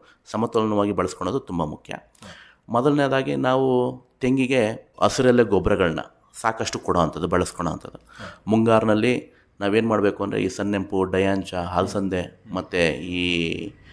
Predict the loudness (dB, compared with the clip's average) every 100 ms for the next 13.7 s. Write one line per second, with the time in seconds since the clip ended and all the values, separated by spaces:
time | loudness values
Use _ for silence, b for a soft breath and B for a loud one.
0 | -2 4 4 4 2 2 0 0 -2 -4
1 | -2 -2 0 -4 -6 -8 -16 -18 -8 -2
2 | 0 0 -2 -4 -8 -2 -2 0 4 4
3 | 4 0 -2 -4 -4 -4 -4 -10 _ -18
4 | -18 -8 2 4 6 6 8 6 6 4
5 | 6 6 6 4 2 4 2 2 0 -2
6 | -4 -4 0 2 4 4 2 0 -2 -2
7 | -2 -4 -10 _ -18 -16 B B 2 6
8 | 6 6 4 4 4 4 2 0 2 0
9 | 0 -8 0 2 4 4 2 4 2 2
10 | 0 -2 -6 -2 -2 -2 -2 -2 -4 -8
11 | -10 -14 -18 -14 -2 -2 2 2 4 2
12 | 2 0 2 0 -2 -2 -2 -2 -2 2
13 | 6 6 6 2 0 -2 -2